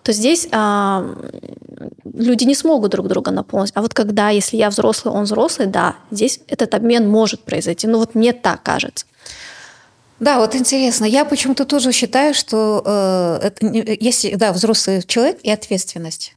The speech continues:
Speaker 1: Да, вот ответственность — это про взрослость.
Speaker 2: Вот первое, что нужно, чтобы зарабатывала, то мне, э, я не считаю, что женщина, она может, может быть, чуть дальше его, да, если вот рассматривать с позиции вашей,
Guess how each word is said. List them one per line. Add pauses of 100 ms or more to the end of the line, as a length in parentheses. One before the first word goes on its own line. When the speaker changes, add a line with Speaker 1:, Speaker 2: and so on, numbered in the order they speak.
Speaker 1:
Да,
вот
ответственность —
это
про
взрослость. (680)
Speaker 2:
Вот
первое,
что
нужно,
чтобы
зарабатывала,
то
мне,
э, (200)
я
не
считаю,
что
женщина, (300)
она
может,
может
быть,
чуть
дальше
его,
да,
если
вот
рассматривать
с
позиции
вашей,